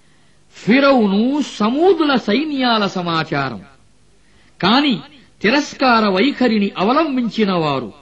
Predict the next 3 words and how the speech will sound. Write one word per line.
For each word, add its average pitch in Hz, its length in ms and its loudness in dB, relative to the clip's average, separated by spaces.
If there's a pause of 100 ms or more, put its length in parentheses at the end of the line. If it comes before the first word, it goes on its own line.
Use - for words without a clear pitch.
(400)
తిరస్కరించటంలో 208 1200 0
నిమగ్నులై 214 760 0
ఉన్నారు. 135 480 -6